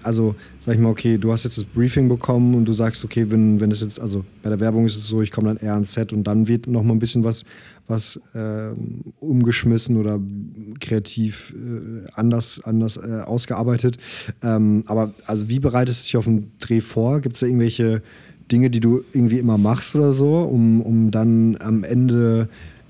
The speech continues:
äh, deine Vision wirklich, äh, so umsetzen zu können, wie, wie du, äh, du es dir vorstellst, weil du das, das, äh, äh, ja, Treatment gelesen hast, äh, die Regieinterpretation oder sowas.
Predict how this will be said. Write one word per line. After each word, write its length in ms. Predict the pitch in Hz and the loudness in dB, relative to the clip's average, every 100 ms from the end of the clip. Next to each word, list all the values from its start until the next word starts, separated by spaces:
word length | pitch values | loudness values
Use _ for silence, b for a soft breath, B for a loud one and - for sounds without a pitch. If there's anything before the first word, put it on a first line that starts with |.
| _ | _
äh, 140 | 107 | -2
deine 340 | 101 113 113 101 | 0 2 2 4
Vision 600 | 120 127 131 127 123 110 | 2 4 4 4 2 2
wirklich, 600 | 120 120 120 117 - - - | 0 2 0 0 -4 -10 -4
äh, 60 | 117 | -2
so 160 | 101 | 0
umsetzen 460 | 127 123 123 127 135 | 2 2 2 0 -2
zu 120 | - | -4
können, 320 | - 127 123 110 | -2 2 2 2
wie, 560 | 110 107 110 110 110 110 | 2 4 4 2 0 -6
wie 120 | 107 | -4
du, 480 | 110 113 113 110 117 117 | 0 2 4 2 0 -4
äh, 380 | 110 110 107 104 107 - | -2 -2 -4 -6 -14 -2
du 100 | 117 | 0
es 140 | 117 | 0
dir 120 | - 107 | 0 -2
vorstellst, 580 | 117 123 - 135 127 | 2 0 0 0 0
weil 80 | 120 | 0
du 60 | 107 | 0
das, 240 | 110 - - | -2 -2 -6
das, 340 | 113 101 - B B B B - | -4 -4 -6 B B B B -4
äh, 40 | |
äh, 1120 | 104 104 104 104 104 104 104 101 101 92 135 - - - - | -2 0 0 -2 -4 -6 -6 -4 -4 -6 -10 -12 -20 -20 -10
ja, 240 | 107 101 98 | -4 -4 -4
Treatment 480 | - - 135 127 120 | -2 -2 2 0 2
gelesen 440 | 117 120 117 117 | 2 4 4 2
hast, 360 | 113 117 - - | 2 -2 -6 -12
äh, 200 | 113 107 | -6 -4
die 260 | 101 101 101 | -4 -2 -2
Regieinterpretation 1000 | 101 104 120 120 117 - 117 - 120 117 | -2 0 2 2 0 -2 -4 -2 0 2
oder 140 | 110 | 2
sowas. 340 | 104 107 123 | 0 0 -2